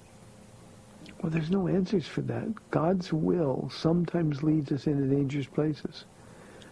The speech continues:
And here's what I can tell you today about John Allen Chau. I don't know him. Uh, I did speak with a, a, a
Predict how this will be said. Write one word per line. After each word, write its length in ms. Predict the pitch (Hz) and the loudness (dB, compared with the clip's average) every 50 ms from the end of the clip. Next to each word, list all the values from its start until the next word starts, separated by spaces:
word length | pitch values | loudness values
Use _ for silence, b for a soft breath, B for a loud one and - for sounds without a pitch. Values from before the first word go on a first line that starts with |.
| B B B B B B B B B B B B B B B - | B B B B B B B B B B B B B B B -4
And 80 | 135 | 0
here's 300 | - 147 165 170 - - | 2 2 2 2 2 2
what 80 | 175 175 | 2 2
I 60 | 160 | 2
can 160 | 123 - 147 | 2 0 0
tell 160 | 127 - 151 147 | 2 2 2 2
you 40 | |
today 280 | 131 - 156 143 143 143 | 2 0 0 2 2 2
about 240 | 135 120 127 - - | 2 0 -2 -2 -2
John 300 | - - 131 131 131 131 | -2 -2 0 0 0 0
Allen 280 | 131 123 127 123 120 123 | 0 -2 -2 -2 -2 -2
Chau. 320 | - - 127 - - - - - | -2 -2 -2 -2 -2 -2 -2 -2
I 80 | - 120 | -2 0
don't 280 | 117 127 135 - 147 | 0 0 0 2 2
know 180 | 135 143 156 151 | 4 4 4 4
him. 300 | 123 139 160 175 180 190 - B B B B B B B B B B B B B B B - - - | 4 2 2 2 2 0 -2 B B B B B B B B B B B B B B B -18 -6 -2
Uh, 140 | 135 127 - - | -2 -2 0 -2
I 100 | - 120 | -2 -2
did 320 | 113 139 143 156 147 139 - | 0 0 0 0 0 -4 -8
speak 460 | - - - 156 143 151 143 - - | -10 0 2 4 4 4 0 -2 -2
with 180 | 143 127 - | -2 0 0
a, 40 | 147 135 135 139 143 202 240 - 143 139 139 - - 135 131 127 - - - - | 0 0 0 -2 -2 -2 -2 -2 -2 -2 -2 0 0 0 -2 -2 -4 -4 -4 -4
a, 40 | |
a 120 | 131 127 | -4 -2